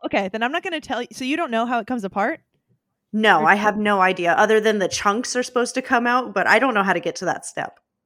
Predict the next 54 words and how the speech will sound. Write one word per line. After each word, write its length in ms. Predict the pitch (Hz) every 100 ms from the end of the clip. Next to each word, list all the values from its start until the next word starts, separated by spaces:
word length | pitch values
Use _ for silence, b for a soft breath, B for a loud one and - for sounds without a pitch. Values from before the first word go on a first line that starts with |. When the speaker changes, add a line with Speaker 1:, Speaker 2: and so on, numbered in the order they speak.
| _ _ 240
Speaker 1:
Okay, 160 | 151 _ -
okay. 160 | 208 - _
So, 420 | _ - 220 - - _ _ _ _ _ _ _ _
uh, 320 | 202 196 190 -
what 140 | 214 -
we're 100 | 262
gonna 180 | 277 277
do 180 | 208
is 200 | 175 180 196
we're 120 | 208
gonna 180 | 208 202
twist 400 | - 247 - 285
off 180 | 302
the 100 | -
stem. 440 | 370 247 185 214 262 _ _ _ _ _ _ 226
Speaker 2:
Okay. 120 | 185
Speaker 1:
And 80 | 190
just 140 | 196
pop 220 | - 220 233
that 120 | 220
off 120 | 202 208
and 80 | 202
set 160 | 202
it 100 | 190
to 80 | -
the 80 | 180
side. 380 | - 143 185 _ _ _ _ _ _ _ _
I 160 | 208 269
think 200 | 359 311
I 80 | 262
might 180 | 247
try 160 | - 262
to 80 | 226
grow 180 | 214 208
a 40 |
pineapple 400 | 220 196 208 226
plant 280 | 247 240 226
from 220 | 254 247
it. 100 | 294 _ -
I 120 | 208
don't 160 | 208
know 80 | 202
if 100 | 190
you 80 | 196
wanna 160 | 196 202
do 160 | 208
that. 160 | 220 208
That's 160 | 214
gonna 140 | 196 185
be 80 | 170
a 40 |
separate 360 | - 180 - -
thing, 220 | 170 160
though. 220 | 131